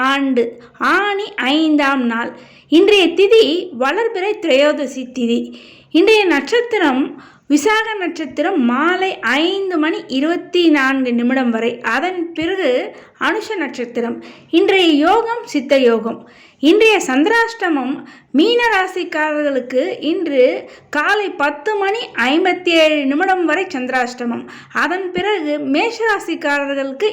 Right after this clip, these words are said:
இன்றைய தினம் சந்திராஷ்டமமாக அமைகிறது. இன்றைய ராகு காலம் நண்பகல் பனிரெண்டு மணி முதல் ஒன்று முப்பது மணி வரை. இன்றைய யமகண்டம் காலை ஏழு முப்பது மணி முதல் ஒன்பது மணி வரை.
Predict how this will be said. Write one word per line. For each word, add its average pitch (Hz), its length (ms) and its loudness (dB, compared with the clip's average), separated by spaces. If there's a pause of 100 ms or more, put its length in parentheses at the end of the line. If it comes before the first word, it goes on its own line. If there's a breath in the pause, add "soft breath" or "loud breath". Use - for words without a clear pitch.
(140)
இன்றைய 285 360 2
தினம் 294 300 -2 (120)
சந்திராஷ்டமமாக 285 1040 -2 (260)
அமைகிறது. 220 540 0 (880 soft breath)
இன்றைய 427 400 6
ராகு 330 360 2
காலம் 381 440 -2 (320 loud breath)
நண்பகல் 415 720 0
பனிரெண்டு 392 540 0
மணி 349 220 2
முதல் 330 360 2
ஒன்று 320 320 2
முப்பது 285 380 0
மணி 233 220 0
வரை. 220 180 -4 (240)
இன்றைய 370 420 4
யமகண்டம் 339 680 2 (440 loud breath)
காலை 381 380 0 (280)
ஏழு 427 260 0
முப்பது 359 400 -2
மணி 320 220 2
முதல் 302 380 0
ஒன்பது 254 400 0
மணி 220 240 -2
வரை. 214 220 -4